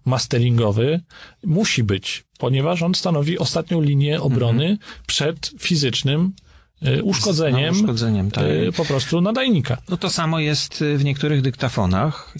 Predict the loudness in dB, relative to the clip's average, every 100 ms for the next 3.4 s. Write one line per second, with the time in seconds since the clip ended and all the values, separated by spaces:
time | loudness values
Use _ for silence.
0 | -2 2 2 2 2 2 -2 -2 -6 -4
1 | -4 -2 -2 0 2 2 4 2 0 -2
2 | -6 -4 0 2 4 4 2 -2 -4 -4
3 | -6 -6 -6